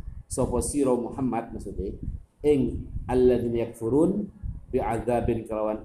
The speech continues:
azab siksa, alimin, kang nglarakake atau kang den larake,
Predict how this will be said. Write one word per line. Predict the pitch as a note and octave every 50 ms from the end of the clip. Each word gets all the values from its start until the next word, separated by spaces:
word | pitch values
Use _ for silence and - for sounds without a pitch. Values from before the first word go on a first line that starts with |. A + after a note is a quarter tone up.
| -
azab | G2 G2 F#2+ C3+ D#3+ F3 - - - - -
siksa, | - - A2 - - - C3 C3+ -
alimin, | A2+ G#2+ G#2+ A2 A#2 A2+ G#2+ A2+ A2 G#2+ G#2 G#2
kang | - - A2 G#2 G#2 G2+ G2+ G2+
nglarakake | G2 G2 G2+ G2 F#2 F2+ F2+ E2+ F2 F2 - A#2
atau | G#2 G2 G2+ -
kang | G#2 G2+ G2 -
den | - G2 F2+ F2+
larake, | F2+ E2+ - - - - - - C#3 D3 D#3 E3 - -